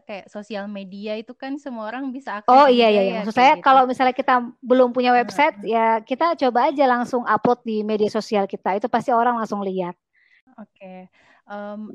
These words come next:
Speaker 1: last but not least nih buat Mbak Dea. Kira-kira apa pesan yang ingin disampaikan untuk perempuan-perempuan di luar sana mungkin yang masih ragu-ragu untuk bicara atau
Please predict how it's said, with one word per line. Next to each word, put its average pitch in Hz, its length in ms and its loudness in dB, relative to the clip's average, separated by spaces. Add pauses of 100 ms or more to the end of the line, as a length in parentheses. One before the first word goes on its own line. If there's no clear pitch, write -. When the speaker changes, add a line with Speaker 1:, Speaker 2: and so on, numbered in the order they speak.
Speaker 1:
last 254 420 -12
but 208 160 -10
not 214 320 -14
least 240 320 -14
nih 180 220 -14
buat 175 260 -18
Mbak 175 240 -16
Dea. 175 200 -18 (340)
Kira-kira 226 640 -12
apa 294 480 -10
pesan 240 420 -14
yang 226 80 -12
ingin 214 220 -12
disampaikan 208 640 -14
untuk 190 260 -20 (300)
perempuan-perempuan 202 1040 -16
di 196 80 -16
luar 190 240 -16
sana 196 220 -16
mungkin 208 320 -14
yang 208 180 -12 (380)
masih 185 260 -14
ragu-ragu 214 1160 -14
untuk 208 420 -18 (220)
bicara 202 880 -12
atau 185 260 -18